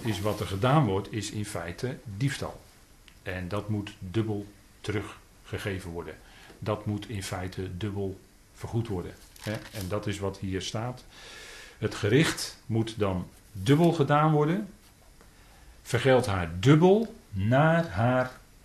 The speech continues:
werken." Enorme rijkdom verzameld. En we hebben geïdentificeerd wat het geheimenis Babylon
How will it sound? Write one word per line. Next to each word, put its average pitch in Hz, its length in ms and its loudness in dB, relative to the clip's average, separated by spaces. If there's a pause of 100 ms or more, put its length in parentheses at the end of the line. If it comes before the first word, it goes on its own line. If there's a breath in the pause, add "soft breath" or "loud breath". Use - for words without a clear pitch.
(120)
werken." 101 560 2 (960 soft breath)
Enorme 110 600 2
rijkdom 120 480 4
verzameld. 101 680 -2 (800 loud breath)
En 98 440 0
we 104 100 -2
hebben 98 320 0
geïdentificeerd 95 960 -2
wat 98 120 -2
het 92 140 -6
geheimenis 104 680 2
Babylon 95 600 -2